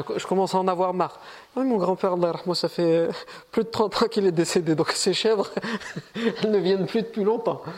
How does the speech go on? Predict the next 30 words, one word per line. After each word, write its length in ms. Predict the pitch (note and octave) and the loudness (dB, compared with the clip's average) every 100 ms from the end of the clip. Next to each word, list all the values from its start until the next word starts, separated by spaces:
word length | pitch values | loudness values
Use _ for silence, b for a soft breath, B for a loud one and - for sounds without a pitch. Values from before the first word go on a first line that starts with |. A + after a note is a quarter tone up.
| B B C#3 - | B B -14 -4
Non. 300 | E3 B2+ A#2 - - - | -2 -2 -8 -16 -14 -2
Mais 380 | C#4 E4 - | -2 0 -2
je 100 | A3 | -2
lui 80 | G#3+ | 0
ai 60 | G#3+ | 0
dit, 180 | G#3+ A#3+ | 0 -2
Inch'Allah, 440 | G#3 G#3 - C#3 | -2 -2 -2 -4
j'irai 220 | C#3+ D#3 | 0 0
lui 160 | D3+ D3 | 0 -2
dire. 280 | D#3+ C#3 - | -2 -4 -4
<laughs> 40 | G3 - A3+ G#3+ - - C#3 B B B B B - | -6 -4 -8 -8 -8 -10 -10 B B B B B -2
Non. 240 | D3+ C3 A#2 - B B B B | -2 -2 -8 -16 B B B B
Et 80 | - | 2
ça, 160 | D4+ | 2
c'est 140 | D4+ A#3 | 0 0
ce 80 | - | 0
qu'on 120 | A3 | 0
appelle 280 | G#3 A#3 G3+ | 2 0 2
fanad. 360 | G3+ F#3 D3 | 0 2 2
Yani, 300 | D3 D#3 E3+ | 2 2 2
c'est 140 | E3+ G3 | 2 2
pas 160 | C4+ | 2
forcément 360 | G#3+ - G#3 G#3 | 0 0 2 2
une, 200 | F#3 F3+ | 2 2
une, 220 | F3+ E3 F3 | 2 2 0
une 220 | E3+ E3 | 2 2
parole 320 | D3+ F3 G#3+ G3 | 2 0 0 0
qui 140 | G3+ | -2
est 40 | |
fausse, 480 | F#3+ A3 - - - | 0 -2 0 -4 -6